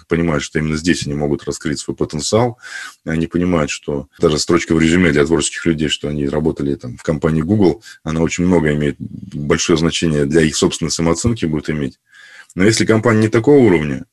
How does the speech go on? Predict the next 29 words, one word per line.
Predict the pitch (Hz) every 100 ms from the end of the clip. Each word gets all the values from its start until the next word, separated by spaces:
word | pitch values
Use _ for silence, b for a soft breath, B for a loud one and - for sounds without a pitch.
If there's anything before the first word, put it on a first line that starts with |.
| _ _ _
и | 87
вообще, | 98 -
в | -
принципе, | 101 113 - -
что | - 76
касается | 76 - 73 -
творческих | - 80 - -
людей, | 104 123 139
на | 80 80 85 85
мой | 101 110
взгляд, | 90 87
основная | - - 80 92 87
мотивация — | 78 85 92 92 - 73 B B B B _ 78
это | 80 85
вот | 71
мотивация | 76 - 85 85 - 73 73 69 65 - 64 - _
интереса. | 90 82 - 90 87 - 76 71 - B B B B
Мотивация | 82 85 95 87 87
интереса | 82 92 98 -
решаемой | 82 - 85 80
задачи | 78 82 87 - 76
какого-нибудь | - 71 64
проекта, | - 80 85 80 - 78
который | 85 - 71 73
может | 78 73 76
изменить | 71 76 69
среду | - 78 73
вокруг | 73 71 71 -
себя. | 80 71